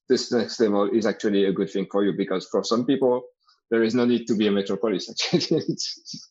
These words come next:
it's very good to be a village if you, if your needs are to be a village. That's, that's also very good. So I think that's one of the, the,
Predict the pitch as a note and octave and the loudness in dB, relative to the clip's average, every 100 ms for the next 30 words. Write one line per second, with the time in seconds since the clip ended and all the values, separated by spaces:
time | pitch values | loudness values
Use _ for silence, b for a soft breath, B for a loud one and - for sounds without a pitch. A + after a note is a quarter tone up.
0 | B B - C3 - C#3 C3 D3+ C#3+ B2 | B B -2 0 2 2 2 0 -2 0
1 | C3 A#2+ C3+ C3 A2+ B2 A#2 - C3 B2 | 2 2 2 2 2 -2 -4 -2 2 4
2 | A#2+ A#2 - _ - C3 B2+ C3 B2 A#2+ | 4 0 -8 _ -4 -2 2 2 4 2
3 | A#2 - - A#2 A2+ A2+ B2 A2 G#2+ G2+ | 0 -4 -4 2 2 2 0 2 2 2
4 | F#2+ F2+ - - F#2 - - G#2 G#2 G#2+ | 0 -2 -6 -8 -8 -8 -6 -6 -2 -4
5 | - G#2 - B B B - G2+ F#2 F2+ | -2 -4 -6 B B B 2 2 2 0
6 | A#2+ A2+ A2+ B2+ A#2+ - C3 B2 A#2 A2 | 2 2 2 2 0 0 0 2 2 2
7 | A2 A2 | 2 0